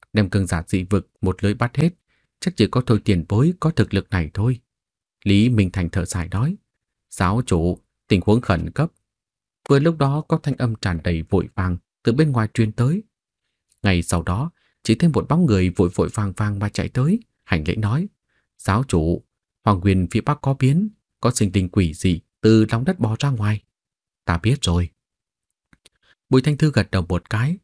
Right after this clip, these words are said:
nói với Lý Minh Thành bên cạnh, "Đi thôi, chúng ta nên xuất lực rồi." "Ừ,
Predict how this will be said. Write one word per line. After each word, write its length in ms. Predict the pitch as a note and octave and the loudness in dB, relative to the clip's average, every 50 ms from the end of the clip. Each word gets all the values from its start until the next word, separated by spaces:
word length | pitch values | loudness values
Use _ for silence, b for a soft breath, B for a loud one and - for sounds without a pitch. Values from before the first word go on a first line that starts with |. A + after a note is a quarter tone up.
| _ _ - | _ _ -2
nói 140 | A2 G#2+ A2+ | 0 0 2
với 340 | - G2+ G2 G#2+ A#2 B2+ A2+ | 2 2 2 4 2 2 4
Lý 100 | G#2+ B2 | 2 2
Minh 160 | C3 A2+ F#2+ - | 4 2 0 0
Thành 200 | - F#2 D#2+ - - | -2 -4 -4 -2 -2
bên 160 | G2 F#2+ F#2 | -2 -2 -2
cạnh, 200 | - - F2+ - - _ _ _ _ _ _ _ _ _ _ - | -2 -6 -6 -6 -8 _ _ _ _ _ _ _ _ _ _ 0
"Đi 160 | - G2 F2+ - | 0 0 0 0
thôi, 240 | F#2 F2+ G2 G2 F#2 - _ _ _ _ - | 0 2 2 2 0 -4 _ _ _ _ -2
chúng 160 | - A2 G#2 | -2 -2 0
ta 240 | - G2 F#2 F2+ F2+ | 0 -2 -2 -2 -2
nên 280 | F2+ F2 G2+ F2+ E2+ D#2+ | -2 0 0 0 -2 -2
xuất 220 | - - D#3 - | -4 -4 -2 -2
lực 160 | G#2+ F2+ - - | -2 -4 -2 -2
rồi." 200 | - F2 E2+ E2+ - _ _ _ _ _ _ _ _ _ - | -2 -2 -2 -4 -8 _ _ _ _ _ _ _ _ _ 0
"Ừ, 220 | A2+ A2+ A2 A2 | 2 2 2 2